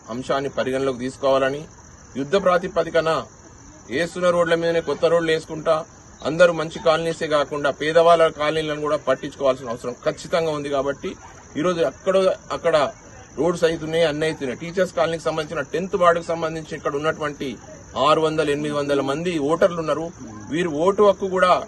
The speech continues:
ఖచ్చితంగా వేద్దామని అనుకుంటున్నారు. కానీ మంచి ప్రజాప్రతినిధి వచ్చి వీరకు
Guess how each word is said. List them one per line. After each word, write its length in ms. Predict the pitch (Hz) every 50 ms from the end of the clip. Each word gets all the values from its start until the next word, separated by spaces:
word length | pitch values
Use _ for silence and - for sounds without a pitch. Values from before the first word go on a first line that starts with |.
| - -
ఖచ్చితంగా 420 | 143 139 - 175 165 175 175 170
వేద్దామని 480 | 156 147 151 151 151 170 165 165 160 156
అనుకుంటున్నారు. 520 | 151 151 151 151 143 151 151 147 139 135
కానీ 400 | 135 135 131 135 143 147 131 107 - - - - - - - -
మంచి 320 | 131 156 190 208 - 240
ప్రజాప్రతినిధి 720 | 190 190 175 165 175 180 175 180 170 165 165 165 165 156 156
వచ్చి 400 | 151 151 - 185 170 143 120 123 - - -
వీరకు 440 | 113 131 160 165 165 - - 139 101